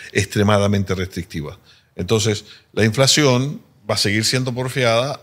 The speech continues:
a menos, yo creo, que el señor Powell se vea en la obligación de aumentar los tipos de interés. Pero esto puede tener efectos negativos muy grandes dentro. Ya vemos que,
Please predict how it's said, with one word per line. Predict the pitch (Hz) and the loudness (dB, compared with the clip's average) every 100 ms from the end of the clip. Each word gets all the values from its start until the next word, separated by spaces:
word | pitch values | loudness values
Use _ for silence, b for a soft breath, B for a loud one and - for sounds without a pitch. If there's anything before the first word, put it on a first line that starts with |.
| - | -4
a | 110 | -2
menos, | 104 107 123 139 - - _ | 2 2 0 -2 -8 -12 _
yo | 101 101 | -4 -2
creo, | 110 104 110 139 B B B | 0 2 2 -2 B B B
que | 95 | -4
el | |
señor | 92 107 | 0 0
Powell | 98 107 107 110 | 2 2 2 0
se | - | 0
vea | 101 107 107 | 0 0 -2
en | - 135 | 0 4
la | 147 | 4
obligación | 135 127 120 - 123 123 | 4 0 0 0 0 0
de | 113 | 0
aumentar | 104 98 113 110 - B B | 0 -2 0 -2 -4 B B
los | 95 - | -8 -6
tipos | 104 98 95 | -6 -4 -4
de | |
interés. | 95 90 80 - - - B B B B | -6 -8 -12 -8 -8 -10 B B B B
Pero | - 113 | 0 0
esto | 117 | 2
puede | 117 113 | 2 2
tener | 101 107 110 107 - | 4 4 4 2 -4
efectos | 95 117 101 107 | -4 -2 -2 -2
negativos | 101 98 95 104 104 101 95 - - _ _ _ | 0 -2 -2 -2 -2 -2 -2 -8 -12 _ _ _
muy | - 87 92 | -16 -6 -2
grandes | 95 101 98 98 - - B B - | 0 0 0 -2 -4 -10 B B -6
dentro. | 92 92 92 92 | -4 -2 -2 -2
Ya | 85 107 | 4 4
vemos | 110 113 113 | 4 0 -6
que, | - 98 | -8 -8